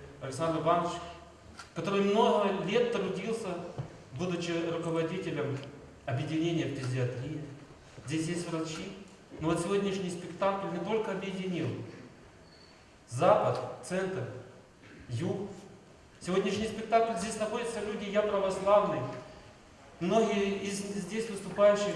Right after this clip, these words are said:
здесь греко-католики. Каждый из нас может сказать: «А я, может быть, в другой веры». Но есть общая беда. Это больные дети.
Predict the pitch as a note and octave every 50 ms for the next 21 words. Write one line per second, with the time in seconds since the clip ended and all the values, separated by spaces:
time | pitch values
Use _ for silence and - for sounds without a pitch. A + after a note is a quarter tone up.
0 | D#3 - F3+ F3+ F3 - - - - - - C#3+ E3 F#3+ G#3 G#3 G#3 - - F3+
1 | F3+ F#3+ G3 G3 F#3+ F3 E3 E3 D#3 D3+ D3+ - - - - - - - - -
2 | - A#3 B3 B3 A#3 A#3+ A#3+ A#3 A3+ A3+ A#3 C4 A#3+ A3 F#3+ - G3+ G#3 G3+ G3+
3 | G#3 - - - G#3+ G3+ G3 G3+ F#3+ G3 G3 F#3+ G3 G3+ G#3 G#3 G3+ G3 G3 G3
4 | G3+ G3+ G3 F#3+ F#3+ F#3+ G3 F#3+ F#3 F#3 F#3+ G#3 A3 - - G#2 F#2 - - -
5 | - - - - - - - - - - - - - - - - - E3+ F3 F#3
6 | F#3 F#3 F3 - F3+ F3 - - - E3+ E3+ E3+ E3+ E3 D#3+ D3 C3 - - -
7 | - - - - - - - - - - - - - - - - - - - -
8 | - - - - - - - - - - - - - - - - - - - -
9 | - - - - - - - - A#2 B2 B2+ C#3+ D3 D3+ D#3 D#3+ E3 D#3+ D#3 D3+
10 | D3+ D#3+ D#3 D3 -